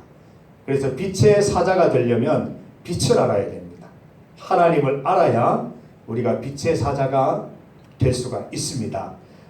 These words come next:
아, 여기 육 절 말씀을 보니까 "하나님으로부터 보내심을 받은 사람 요한이라" 되어 있지요. 하나님께 보내심을 받은 사람이 뭐예요? 빛의 사자예요.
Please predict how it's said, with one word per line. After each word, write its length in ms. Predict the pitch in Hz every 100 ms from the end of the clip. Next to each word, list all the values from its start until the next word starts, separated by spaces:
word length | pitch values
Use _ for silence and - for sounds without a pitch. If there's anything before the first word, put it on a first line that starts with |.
| -
아, 180 | 131 135
여기 160 | 139 139
육 140 | 156
절 160 | 160 170
말씀을 400 | 151 143 143 139
보니까 540 | 131 127 123 170 185 -
"하나님으로부터 1120 | - 196 185 170 165 156 151 143 143 170 165
보내심을 600 | 135 143 143 139 143 139
받은 340 | 131 127 123 120
사람 460 | 120 151 180 180 - - - 139
요한이라" 600 | 143 139 135 127 123 123
되어 180 | 127 113
있지요. 760 | 107 110 110 110 139 196 - - - - - -
하나님께 760 | - 185 185 175 170 175 127 120
보내심을 580 | 143 160 175 - 160
받은 260 | 151 143 139
사람이 320 | 135 131 127
뭐예요? 580 | 120 117 120 156 165 - - -
빛의 340 | 139 147 -
사자예요. 500 | - - 117 117 101